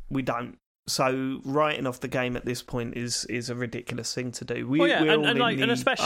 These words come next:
Speaker 1: understanding
Speaker 2: <laughs>
Speaker 1: agree-, agreement of that.
Speaker 2: Yeah, and it could look shit and still be very good. <laughs> Like
Speaker 1: Absolutely, one hundred and twenty percent. You know,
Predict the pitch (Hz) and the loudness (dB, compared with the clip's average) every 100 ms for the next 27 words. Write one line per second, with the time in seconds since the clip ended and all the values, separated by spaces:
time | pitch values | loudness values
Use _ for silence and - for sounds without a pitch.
0 | 220 202 180 139 131 - 127 - 151 135 | 4 2 2 2 2 2 0 -2 -2 -2
1 | 135 139 139 135 117 117 160 117 117 _ | -2 -2 -2 -4 -8 -8 -6 -6 -6 _
2 | _ - 208 120 220 233 240 - 233 214 | _ 2 2 2 0 2 0 2 0 2
3 | 294 - - - 262 - - 190 170 - | 0 0 -2 0 0 2 2 2 2 0
4 | 185 175 160 151 156 139 139 110 - - | 0 2 0 0 0 2 2 2 -2 -4
5 | - 151 139 - 147 151 - - 185 175 | -2 0 2 4 4 6 4 2 2 2
6 | 127 - 127 131 131 143 139 139 139 127 | 2 0 0 0 0 -2 -2 -4 -6 -4
7 | 139 135 127 127 - - - - 160 156 | -4 -4 -6 -8 -6 -8 -10 -4 0 2
8 | 127 | 0